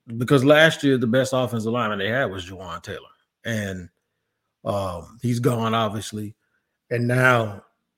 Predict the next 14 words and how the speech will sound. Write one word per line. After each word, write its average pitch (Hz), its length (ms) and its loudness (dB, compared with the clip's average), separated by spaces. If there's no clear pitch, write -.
Cam 127 300 2
Robinson, 113 500 -2
like 120 200 -8
I 113 40 -6
said, 110 220 -4
who's, 104 280 -4
who 120 160 4
gotten 117 300 2
criticized 117 720 -2
by 104 200 -2
guys 107 300 -4
like 110 200 -4
Leon 104 320 -8
Searcy 104 680 -8